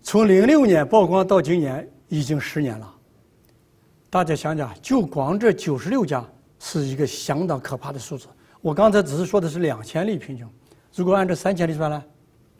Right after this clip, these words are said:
是多少呢？简直不敢说，不敢算。但是有这种可能性，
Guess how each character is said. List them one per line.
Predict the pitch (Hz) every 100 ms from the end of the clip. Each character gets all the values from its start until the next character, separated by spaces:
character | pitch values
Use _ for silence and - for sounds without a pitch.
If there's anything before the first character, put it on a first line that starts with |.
| _ _
是 | -
多 | 156 151
少 | 156
呢？ | 147 135 _ _ _ _ _ _ _ _ _ _ _ _
简 | - 117
直 |
不 | 139 185
敢 | 131 107
说， | - 175 - _ _ _ _ _ _ _
不 | 214 208
敢 | 123
算。 | - 131 - _ _ _ _ _ _ _
但 | 196 175
是 | 190 196 - _ _ _ _ _ _ _ _ _ -
有 | 151
这 | 131 156
种 | 147
可 | -
能 | 123
性， | 120 139